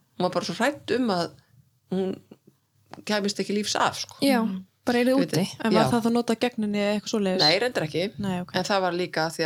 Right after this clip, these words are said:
Speaker 1: að sönnunargögnin voru þannig.
Speaker 3: Mhm.
Speaker 1: Þetta er auðvitað ein af þeim hetjum sem að,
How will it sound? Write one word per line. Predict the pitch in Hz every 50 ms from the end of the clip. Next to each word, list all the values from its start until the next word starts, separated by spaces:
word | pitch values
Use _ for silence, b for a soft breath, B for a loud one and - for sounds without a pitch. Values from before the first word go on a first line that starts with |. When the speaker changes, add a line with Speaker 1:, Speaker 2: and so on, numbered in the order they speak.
| 151
Speaker 1:
að | - - _ _ _ _ _ _ _ _ _ _ _ _ _ -
sönnunargögnin | - - 180 180 175 170 160 160 156 - 170 160 160 160 156 156
voru | 156 160 156 156
þannig. | 156 151 139 139 139 143 - - _ -
Speaker 3:
Mhm. | 196 185 185
Speaker 1:
Þetta | 180 175 175 -
er | 180
auðvitað | 175 165 160 156 156 156 -
ein | - 180 175 165
af | 165 160
þeim | 165 165 160 147 143
hetjum | 170 175 170 160 - 151 160 190 -
sem | - - - 175
að, | 170 165 165